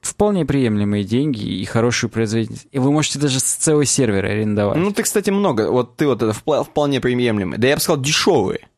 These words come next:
Speaker 1: Ну, блин, я прям чё-то прибедняюсь.
Speaker 2: Вот реально.
Speaker 1: Дёшево.
Speaker 2: Да.
Speaker 1: Дёшево и с-, и даже не сердито. Дёшево и мягонько.
Speaker 2: Дёшево и дёшево.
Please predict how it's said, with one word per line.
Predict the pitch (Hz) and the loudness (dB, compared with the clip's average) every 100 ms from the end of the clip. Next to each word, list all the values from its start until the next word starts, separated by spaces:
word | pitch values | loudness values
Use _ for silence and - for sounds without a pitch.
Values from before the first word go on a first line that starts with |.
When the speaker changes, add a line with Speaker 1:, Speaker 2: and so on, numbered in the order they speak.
| _ - - | _ -20 -12
Speaker 1:
Ну, | - 135 135 | -2 0 0
блин, | 127 131 127 113 | 0 2 2 0
я | 110 127 123 113 107 _ - | 2 0 0 -8 -8 _ 0
прям | 127 127 120 | 2 2 0
чё-то | - 117 - | -2 -4 -2
прибедняюсь. | 117 107 113 113 117 110 110 | -2 0 0 -2 -2 -6 0
Speaker 2:
Вот | 110 - _ _ _ | -2 -2 _ _ _
реально. | 143 147 107 | 2 4 4
Speaker 1:
Дёшево. | 151 175 - 110 95 - | 4 4 0 -2 -4 -2
Speaker 2:
Да. | 107 117 104 - - _ - _ - 240 - - | 0 0 -2 -12 -18 _ -20 _ -10 -6 -6 -2
Speaker 1:
Дёшево | 117 185 - 175 | 2 2 2 2
и | 175 | 2
с-, | - | 0
и | - 151 127 | -6 -8 -8
даже | 123 143 165 139 147 | 0 2 2 2 0
не | 151 | 0
сердито. | 131 151 143 143 143 - | 0 0 0 -2 -8 -6
Дёшево | 101 123 170 - 156 | -2 0 2 0 0
и | 147 151 | 0 -2
мягонько. | 135 151 151 117 98 110 | -2 0 0 0 -2 0
Speaker 2:
Дёшево | 139 208 190 | 2 2 2
и | 139 | 2
дёшево. | 143 147 - - | 2 2 0 -4